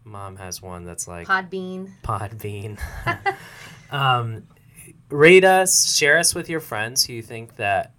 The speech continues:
Speaker 1: might be interested in this podcast. We don't pay anything to advertise, so it's totally by word of mouth. Um, uh, follow us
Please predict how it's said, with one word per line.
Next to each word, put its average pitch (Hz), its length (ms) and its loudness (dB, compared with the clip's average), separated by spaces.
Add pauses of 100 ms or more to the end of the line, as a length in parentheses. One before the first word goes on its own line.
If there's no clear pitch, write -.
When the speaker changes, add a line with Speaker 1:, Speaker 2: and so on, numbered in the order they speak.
Speaker 1:
might 110 340 -6
be 110 160 -10
interested 110 460 -8
in 104 80 -10
this 95 160 -6
podcast. 101 580 -2
We 95 140 -12
don't 95 180 -10
pay 95 180 -6
anything 90 500 -14
to 85 500 -14 (1080)
advertise, 110 720 -4
so 90 440 -2
it's 101 200 -4
totally 98 380 -8
by 90 220 -8
word 87 200 -10
of 87 120 -16
mouth. 87 360 -12 (720)
Um, 104 600 -2 (760)
uh, 98 380 -2 (120)
follow 135 340 4
us - 220 -2